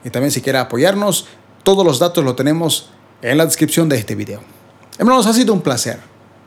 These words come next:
Espero que usted haya sido bendecido con esto de la iglesia de Éfeso. Y qué tantas cosas e importancias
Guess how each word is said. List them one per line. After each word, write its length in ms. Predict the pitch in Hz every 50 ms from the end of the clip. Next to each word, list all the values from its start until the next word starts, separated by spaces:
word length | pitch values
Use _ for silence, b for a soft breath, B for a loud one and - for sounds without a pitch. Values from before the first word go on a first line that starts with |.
| - -
Espero 260 | 117 - 156 156 165
que 60 | 165 143
usted 160 | - 156 151
haya 100 | 147 131
sido 180 | - 151 147
bendecido 440 | 135 127 120 117 - - 147 147 139
con 180 | - 120 117 131
esto 220 | 156 160 - 170
de 100 | 139 131
la 100 | 127 113
iglesia 360 | 113 104 120 143 151 - 123
de 100 | 113 127
Éfeso. 360 | 147 - - 107 - - - - - _ - B B B B B B B B B B B B
Y 240 | 202 202 196 190 - - - - - _ -
qué 140 | - 277
tantas 520 | 277 277 - 254 247 240 233 233 208 196 -
cosas 360 | - 214 208 196 214 - -
e 40 | 170
importancias 1080 | 156 151 139 - - 143 135 135 - - 214 208 190 - - 127 131 139 139 - -